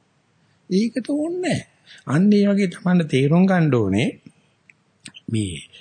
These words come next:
අපි යමක් දෙනවා නම් අතහරිනවා නම් මේ කවුරුත් ලව්ව වන්දි බට්ටකම් කියව ගන්න,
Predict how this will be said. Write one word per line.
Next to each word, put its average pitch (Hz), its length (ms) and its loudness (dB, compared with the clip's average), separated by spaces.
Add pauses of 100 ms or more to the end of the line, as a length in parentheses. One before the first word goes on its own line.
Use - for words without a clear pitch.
(380)
අපි - 280 -2
යමක් 113 360 0
දෙනවා 123 440 2
නම් 117 220 0
අතහරිනවා 147 720 2
නම් 123 200 0 (440)
මේ 139 220 2
කවුරුත් 127 460 0
ලව්ව 143 300 2
වන්දි 120 260 0
බට්ටකම් 143 480 0
කියව 156 240 2
ගන්න, 98 340 -2